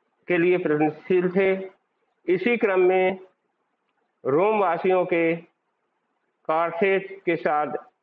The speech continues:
युद्ध हुआ, जो दो सौ चौसठ ईसा पूर्व से एक सौ छियालीस ईसा पूर्व तक चलते रहे। इन युद्धों को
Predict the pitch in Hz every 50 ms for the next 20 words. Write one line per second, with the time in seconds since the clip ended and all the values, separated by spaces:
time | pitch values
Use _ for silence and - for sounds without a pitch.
0 | _ 117 131 156 156 131 123 131 113 95 92 85 - - - - _ _ _ _
1 | _ _ _ _ _ _ _ _ _ _ _ _ _ _ _ _ _ - 151 170
2 | 151 135 170 190 202 196 214 208 208 - 196 185 185 180 - - 214 208 - -
3 | - - - _ _ _ _ _ _ _ _ _ _ _ _ - 180 185 180 226
4 | 214 214 190 - 196 202 202 190 - - 196 196 190 190 190 190 190 - _ _
5 | _ _ _ _ _ _ _ _ _ - 170 190 214 196 190 208 202 190 196 -
6 | 202 180 175 185 202 208 208 202 208 - - - _ _ _ _ - 170 175 170
7 | 226 208 202 202 208 196 196 190 196 208 196 202 196 - - - - _ _ _
8 | _ _ _ _ _ _ _ _ _ _ _ 180 165 151 151 156 170 165 151 135
9 | 120 113 104 85 - - - - _ _ _ _ _ _ _ _ _ _ _ _
10 | _ _ _ _ _ _ _ _ - 190 214 226 202 147 - - 160 180 175 156
11 | 170 196 220 208 202 196 196 190 202 196 196 196